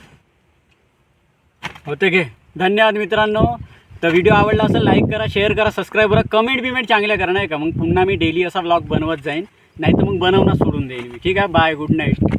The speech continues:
तर भाई, हा काकडे नेतोय पा खांद्यावर. याले म्हणलो, "दे, उचलतो," तुझ्यानं उचलला नाही हो. तरी बी हा मनमानी करून आपणच नेऊन राहिला. नाही तर नेऊ नव्हतो शकत का मी, माझी बॉडी नाही का.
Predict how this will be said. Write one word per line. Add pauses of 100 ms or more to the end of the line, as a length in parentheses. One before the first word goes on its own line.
(560)
तर
भाई,
हा
काकडे
नेतोय
पा
खांद्यावर.
याले
म्हणलो,
"दे,
उचलतो,"
तुझ्यानं
उचलला
नाही
हो. (840)
तरी
बी
हा
मनमानी
करून
आपणच
नेऊन
राहिला. (1000)
नाही
तर
नेऊ
नव्हतो
शकत
का
मी,
माझी
बॉडी
नाही
का.